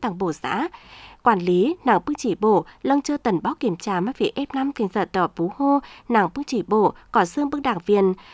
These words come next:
bồng chờ ăn lò khải quảng bước đảng viên máu là bước con phụ nhinh đảng viên ở có trưởng con nội côn. Có khải chỉ bó, sinh hoạt, lò, may được quyết định số ship, số ship Sของtỉnh ủy,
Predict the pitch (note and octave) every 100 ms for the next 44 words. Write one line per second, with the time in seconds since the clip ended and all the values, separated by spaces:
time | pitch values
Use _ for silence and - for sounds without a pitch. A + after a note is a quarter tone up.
0 | - C4+ B3 A#3+ A#3 G3+ - A#3 G#3 -
1 | G#3 - G#3 F3 D4 B3+ E3+ G#3 F#3+ F#3
2 | F3+ B3 D4+ G#3+ A#3 D4 A#3+ F3+ B3+ C#4
3 | C#4 A#3+ E3+ G#3 F3+ G3+ - - - -
4 | C4 - - C#4+ C#4 - - - - -
5 | - C#4 - A3+ F#3 F3 B3 - A3 B3
6 | E4+ - - - - - B3+ G3+ A3 G3+
7 | - _ _ - G#3+ G3+ F3+ - - A#3+
8 | A3 - G3+ G#3+ A3+ F3 F#3 D#3+ - D#4+
9 | - G3 F3 A3+ D#4 - G#3 E3+ G#3+ -
10 | A3+ F#3+